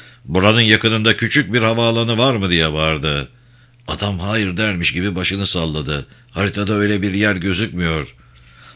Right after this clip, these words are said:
"Ama olmalı. Şeker fabrikasının küçük bir havaalanı mutlaka olmalı."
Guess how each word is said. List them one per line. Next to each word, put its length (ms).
"Ama 200
olmalı. 640
Şeker 420
fabrikasının 640
küçük 400
bir 80
havaalanı 680
mutlaka 480
olmalı." 720